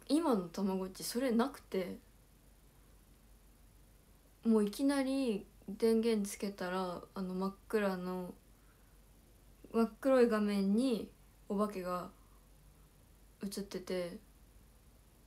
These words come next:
なんかボタンを押したらその、たまごっちのプロフィール出てきて、「何歳、何日、元気？」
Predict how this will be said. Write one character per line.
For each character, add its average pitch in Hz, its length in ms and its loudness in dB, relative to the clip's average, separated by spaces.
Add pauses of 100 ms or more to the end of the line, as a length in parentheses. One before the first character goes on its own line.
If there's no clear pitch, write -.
(1000)
な 208 60 -8
ん 196 60 -4
か 190 80 -8
ボ 202 120 -2
タ 220 180 0
ン 208 100 0
を - 20 0
押 214 80 -2
し 214 80 -8
た 214 200 -2
ら 196 80 0
そ 196 160 -8
の、 180 380 -6 (920)
た 254 120 0
ま 208 120 2
ご 196 80 2
っ 196 100 -2
ち - 140 -10
の 202 100 -6
プ 196 160 -2
ロ 196 120 2
フ 196 100 -8
ィ 202 80 0
ー - 20 -2
ル 180 140 -4
出 190 60 -8
て 185 120 -10
き - 120 -14
て、 196 200 -6
「何 208 220 0
歳、 196 300 -6 (540)
何 196 220 2
日、 202 380 -8 (580)
元 185 300 -4
気？」 - 240 -6